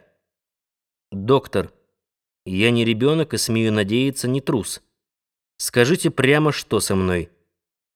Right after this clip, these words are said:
В ответ он что-то пробормотал о профессиональной этике. "К черту этику!" воскликнул я. "Я же все равно узнаю, когда приеду в Лондон.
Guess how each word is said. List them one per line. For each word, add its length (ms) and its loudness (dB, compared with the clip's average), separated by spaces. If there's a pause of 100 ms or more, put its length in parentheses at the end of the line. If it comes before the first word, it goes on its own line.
(440)
В 160 -4
ответ 380 -2
он 120 0
что-то 400 -4
пробормотал 760 0
о 60 0
профессиональной 840 -2
этике. 680 -6 (440)
"К 100 -14
черту 600 2
этику!" 600 -2 (320)
воскликнул 680 0
я. 280 2 (480)
"Я 240 4
же 120 2
все 240 2
равно 380 4
узнаю, 440 4
когда 340 2
приеду 360 2
в 100 -2
Лондон. 480 2